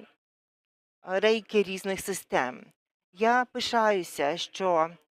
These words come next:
Латвія запустила систему medicalhelp dot com, тобто медична допомога крапка ком. Багато українських, е, с-, лікарень долучені до системи, і ми,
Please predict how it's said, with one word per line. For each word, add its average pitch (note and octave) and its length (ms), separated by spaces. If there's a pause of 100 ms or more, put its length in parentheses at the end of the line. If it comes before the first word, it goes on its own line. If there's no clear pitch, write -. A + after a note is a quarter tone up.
(240)
Латвія G3+ 480
запустила A3 500
систему A3+ 400
medicalhelp G#3+ 800 (240)
dot G3 260
com, F3 260
тобто G#3+ 220
медична B3+ 380
допомога G#3 640
крапка G3 440
ком. D3 380 (280)
Багато G#3+ 560 (320)
українських, A3 720
е, - 40
с-, - 340 (300)
лікарень F3 720
долучені G3 640
до E3+ 140
системи, G3 720 (720)
і G#3+ 120
ми, C#4+ 400